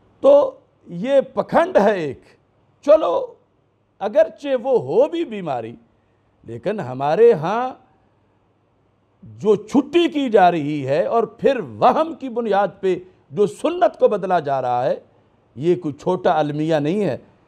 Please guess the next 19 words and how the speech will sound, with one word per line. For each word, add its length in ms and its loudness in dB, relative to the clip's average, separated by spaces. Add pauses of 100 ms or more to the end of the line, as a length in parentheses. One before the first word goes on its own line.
(240)
अल्लाह 260 4
ताला 380 2
सारी 360 0
उम्मत 320 -4
को 180 -6
महफूज 420 -4
रखे 400 -2 (500)
और 360 6
ये 260 2
जो 160 -4
इख्तिरात 960 2
हैं 360 -8 (460)
उम्मत 460 -6
के 340 -6 (240)
इजमाई 520 2
कामों 360 -2
के 120 -10
अंदर, 300 -4 (380)
अल्लाह 320 0